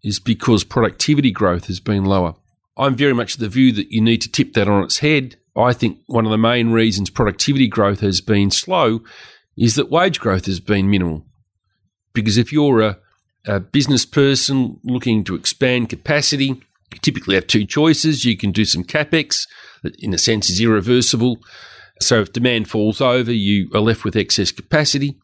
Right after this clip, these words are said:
or you can hire labour. And guess what? If that labour is plentiful and cheap, that's probably what you're gonna do, because if the cycle rolls over, you can just fire them again.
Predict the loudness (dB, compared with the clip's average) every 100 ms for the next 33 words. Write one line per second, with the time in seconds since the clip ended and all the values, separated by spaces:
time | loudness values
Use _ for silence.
0 | _ _ 0 2 2 0 0 2 2 2
1 | -2 -6 _ -4 0 0 0 -6 -10 _
2 | _ _ _ _ _ -2 -2 0 0 0
3 | -4 -4 -2 0 0 0 2 0 -2 0
4 | 0 0 -4 -2 0 0 0 0 0 -4
5 | _ _ -6 -6 -2 0 2 2 0 0
6 | 0 2 2 0 -6 _ -2 -2 -2 -2
7 | 0 0 0 0 0 2 0 0 0 -2
8 | -2 -2 0 0 2 0 -4 -8